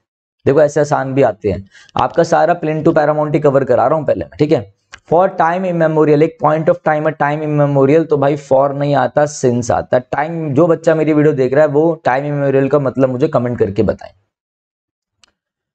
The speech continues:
और यहाँ पे आप देख सकते हो सेंटेंस आगे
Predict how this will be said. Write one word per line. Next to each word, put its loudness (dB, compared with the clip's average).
और 2
यहाँ 2
पे -2
आप 0
देख -2
सकते -8
हो 4
सेंटेंस -2
आगे 0